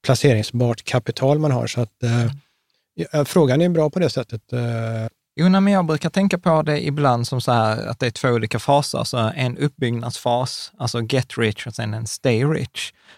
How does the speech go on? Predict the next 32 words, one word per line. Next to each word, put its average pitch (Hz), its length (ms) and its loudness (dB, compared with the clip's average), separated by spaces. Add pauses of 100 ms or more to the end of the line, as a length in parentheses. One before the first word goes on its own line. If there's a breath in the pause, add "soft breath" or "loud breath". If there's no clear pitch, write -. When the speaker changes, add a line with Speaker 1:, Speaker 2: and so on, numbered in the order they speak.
(120)
Speaker 2:
För 135 60 -4
vad 135 140 4
som 147 120 -2
händer 139 400 2
när 113 100 -2
man 120 160 -2
hamnar 151 360 0
i, 135 180 -4
upplever 123 320 -2
jag, 113 100 2
när 120 80 0
man 120 120 0
har 123 80 2
ett - 80 -8
stort 147 300 -2
belopp 151 340 0
mer 131 120 0
än 127 100 0
det 120 120 0
man 117 180 0
behöver, 135 440 0
det 127 160 0
du 113 120 0
pratar 117 380 0
egentligen 117 260 -4
när 123 60 -2
man 110 120 -2
kanske 113 200 -2
inte 113 140 -2
ska - 120 -6
månadsspara 131 680 2
mer, 123 280 -2